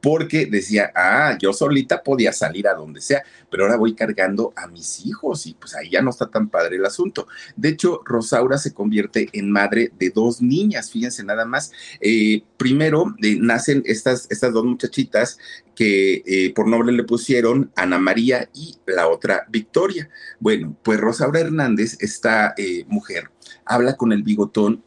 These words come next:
con el, su esposo, y le dice, "No podemos estar aquí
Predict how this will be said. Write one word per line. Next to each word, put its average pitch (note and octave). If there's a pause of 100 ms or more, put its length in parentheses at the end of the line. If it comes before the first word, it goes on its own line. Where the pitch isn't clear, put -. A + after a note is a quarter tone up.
(140)
con E2+
el, D2+
su F2+
esposo, G#2
y G#2+
le F#2
dice, G#2+ (300)
"No C3+
podemos C#3+
estar G#2
aquí D3